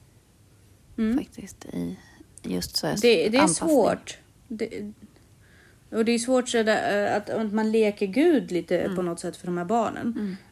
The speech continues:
Speaker 1: <laughs> Vem är man själv? Och barn är ju olika och det kan slå rätt och det kan slå fel.
Speaker 2: Mm.
Speaker 1: Men jag kan säga att för min egen dot-, dot-, dotter, <laughs> för min egen dotter så, så uppstod det ju liknande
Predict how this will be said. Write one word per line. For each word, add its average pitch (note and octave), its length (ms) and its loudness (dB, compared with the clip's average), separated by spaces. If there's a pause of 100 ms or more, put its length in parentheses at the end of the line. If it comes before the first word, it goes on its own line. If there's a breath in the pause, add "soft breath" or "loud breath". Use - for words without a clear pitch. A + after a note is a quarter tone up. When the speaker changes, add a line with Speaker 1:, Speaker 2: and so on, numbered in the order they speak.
Speaker 1:
<laughs> C4+ 640 2
Vem A3+ 300 6
är A3+ 60 2
man G#3 280 2
själv? A3 380 0
Och G3 180 2
barn G#3 300 2
är C4+ 40 4
ju C4 100 4
olika A#3 420 0
och F#3 60 0
det G3+ 80 -2
kan G3+ 140 -4
slå G3+ 180 -4
rätt C4 240 -2
och G#3+ 60 -6
det G#3 80 -2
kan G#3 160 -6
slå G#3+ 140 -8
fel. - 260 -2 (160)
Speaker 2:
Mm. G#3+ 180 -12
Speaker 1:
Men G#3+ 300 -2
jag G3 140 0
kan G3 120 -4
säga G3 160 -4
att F#3 100 -8
för G3 120 -6
min F#3+ 160 -4
egen G3 380 0
dot-, A3 200 -4 (100)
dot-, G3 320 -8 (100)
dotter, G#3+ 520 0
<laughs> - 480 4
för A#3 80 0
min A3 100 2
egen A#3+ 240 0
dotter G3 560 0
så, G#3+ 440 -8
så - 140 -6
uppstod G3+ 560 -4
det F#3+ 60 -2
ju F#3 60 0
liknande F#3+ 840 0